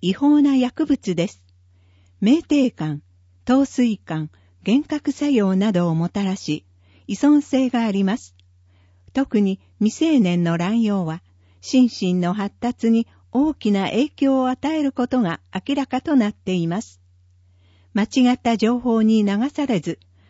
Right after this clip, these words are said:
正しい知識で判断しましょ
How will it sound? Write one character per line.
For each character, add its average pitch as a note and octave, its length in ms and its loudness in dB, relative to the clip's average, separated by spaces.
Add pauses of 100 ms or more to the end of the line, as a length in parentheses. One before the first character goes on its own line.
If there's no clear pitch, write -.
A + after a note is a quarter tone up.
(180)
正 C#4+ 320 -2
し D4+ 200 0
い F#3+ 60 -4
知 D4 180 -2
識 - 280 -6
で F3+ 200 -2
判 D4 320 -2
断 G#3 220 0
し G3 160 -4
ま A#3 140 0
し A#3+ 180 -6
ょ F#3 280 -6